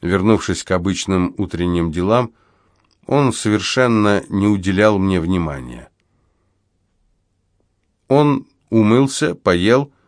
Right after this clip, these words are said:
выслушал подошедшего сэмпайли, у того был низкий тихий голос, мне пришлось напрячься,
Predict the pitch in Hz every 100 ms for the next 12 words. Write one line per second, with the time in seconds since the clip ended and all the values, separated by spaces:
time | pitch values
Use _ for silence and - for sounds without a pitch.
0 | _ _ - 113 151 107 - 92 80 90
1 | 90 - 98 - - 85 82 - 90 76
2 | 107 135 143 139 135 _ _ _ _ -
3 | 92 92 90 80 85 82 92 104 - -
4 | 85 90 - 90 82 107 120 113 - 90
5 | 85 71 78 - 85 - 92 82 80 82
6 | 78 - - 110